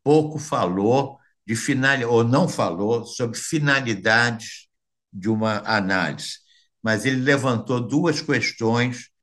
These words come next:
ah, que a psicanálise poderia permitir à pessoa desenvolver a capacidade de amar e de trabalhar.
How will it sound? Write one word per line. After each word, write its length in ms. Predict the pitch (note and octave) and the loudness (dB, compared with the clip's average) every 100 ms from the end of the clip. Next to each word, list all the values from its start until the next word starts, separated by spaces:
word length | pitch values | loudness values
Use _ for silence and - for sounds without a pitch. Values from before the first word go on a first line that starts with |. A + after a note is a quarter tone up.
| - | -10
ah, 120 | G#2 | -8
que 140 | G2+ | -2
a 60 | A#2+ | -2
psicanálise 560 | A#2+ - A2+ A2 A#2+ - | -2 -2 0 2 0 -4
poderia 560 | - B2 A#2+ A2+ C3+ C#3+ | -6 -2 -2 0 0 0
permitir 880 | C#3+ C3+ B2 C3 A#2+ - A#2+ B2+ B2+ _ _ - | 0 -4 -4 -4 -6 -4 -2 -2 -6 _ _ -6
à 120 | A2+ | -6
pessoa 600 | A2+ A#2+ G#2 - A2 A#2 | -2 -2 -2 -2 2 2
desenvolver 720 | A2 A2+ C3+ A#2+ A#2 G2+ G#2 | 0 -2 -4 -2 -2 0 0
a 100 | G#2 | -2
capacidade 840 | A#2 A#2+ D3 D3 - A2 A2 G#2 G2 | 0 -2 2 0 0 -2 -2 -2 -2
de 100 | C#3+ | -2
amar 520 | C#3+ G2+ G#2 C3 C#3+ _ _ _ _ _ _ - | -2 0 0 0 -4 _ _ _ _ _ _ -6
e 120 | A2+ | -4
de 140 | G#2+ B2 | -2 -2
trabalhar. 760 | A#2+ B2+ B2+ A#2 F#2 D#2+ - | 0 0 2 2 2 -2 -6